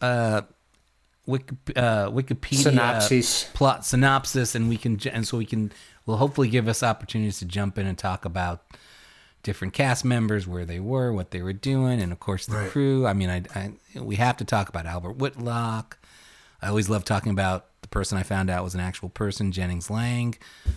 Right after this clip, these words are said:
Speaker 1: Uh,
Speaker 3: Oh, yeah.
Speaker 1: the fact that Mario Puzo wrote the first draft of this thing.
Speaker 3: Yeah.
Speaker 1: Uh, Mark Robeson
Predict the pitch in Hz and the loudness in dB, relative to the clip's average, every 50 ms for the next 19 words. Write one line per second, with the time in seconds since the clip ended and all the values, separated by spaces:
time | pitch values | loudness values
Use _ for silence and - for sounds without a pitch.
0 | - - - 104 110 101 85 104 113 104 - - 95 - 107 101 101 - - 92 | -4 -4 -2 0 0 0 0 0 -2 -2 -2 -6 -6 -2 0 0 0 0 0 -2
1 | 87 92 95 98 101 107 104 98 90 80 - - - 160 180 165 - 175 160 156 | -2 0 0 2 2 4 2 2 0 -2 -4 -2 -2 0 0 2 2 2 4 4
2 | 156 147 143 147 151 139 143 143 131 - - 151 147 139 - - 143 135 135 135 | 4 4 4 4 2 2 0 -4 -8 -4 -2 -2 0 -2 -2 0 0 2 2 0
3 | 131 - 139 127 135 135 131 - - - 139 135 131 131 131 127 131 131 - - | 0 -2 -4 -2 -2 -2 -2 -2 -4 -2 0 0 2 2 2 2 0 -2 -4 -8
4 | - - - - - 110 123 147 156 156 - - - - - _ _ - 92 87 | -20 -20 -20 -12 -4 0 0 2 0 0 -4 -12 -16 -20 -20 _ _ -8 -8 -8
5 | 85 - - 117 123 131 131 - - 135 131 127 123 120 120 117 110 | -8 -6 -4 -2 -2 -2 -2 -2 0 2 2 2 2 2 2 0 -2